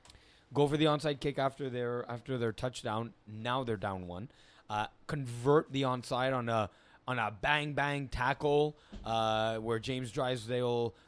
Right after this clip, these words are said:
uh, kind of a shallow post, uh, hard post over the middle, uh, tackled right on the blue dot, uh, from my perspective. So convert on the onside pass, and then Ben McMahon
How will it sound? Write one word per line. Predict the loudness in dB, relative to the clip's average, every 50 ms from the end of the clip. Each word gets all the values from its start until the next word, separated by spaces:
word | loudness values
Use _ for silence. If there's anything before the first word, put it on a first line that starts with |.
| _ -6
uh, | -4 -4 -4 -4 -4
kind | -6 -6 -6
of | -4 -2
a | -2 -2 -2 -4 -4
shallow | -6 -6 -4 -2 0 0 0 0 0 0 0 0 -2
post, | -2 0 0 2 2 2 0 -2 -4 -6 -8 -10 -10
uh, | -8 -8 -8 -6
hard | -4 -2 -2 -2 -2 -2
post | -2 0 0 -2 -2 -6 -8
over | -6 -4 -4 -4 -4
the | -2
middle, | -2 -2 -2 0 0 -2 -2 -6 -12 -20 -20 -20 -12 -8
uh, | -6 -6 -6
tackled | -4 -4 -4 -4 -4 -4 -6 -4 -4 -6 -6 -10 -14 -20 _ _ _ _ _ _ _ -18 -12
right | -6 0 6 8 8 10 8 8 4 2
on | 2 4 6 6 4 4 2 -2 -4 -4
the | -6 -4
blue | -2 0 0 2 0 2
dot, | 2 4 4 4 4 2 0 -6 -20 -20 -20 -20 -18 _ -4
uh, | -2 0 0 0 -2
from | -4 -6 -4
my | -2 -2 -2
perspective. | -4 -4 -8 -8 -6 -6 -4 -4 -4 -6 -4
So | -4 -2 -2 -2 -4 -8 -16 _ _ -20 -12 -10
convert | -8 -6 -2 2 4 6 6 6
on | 4 2 2
the | 2 2
onside | 2 2 0 -2 -4 -4 -4 -2
pass, | -2 0 0 0 -2 -4 -8 -14 -18 -20 -20 -20 -14 _ -8 -8 -8 -8 -8 -6
and | -4 -2 -2
then | -2 -2
Ben | 0 0 0 0 0
McMahon | -2 -2 0 0 2 2 2 0 -2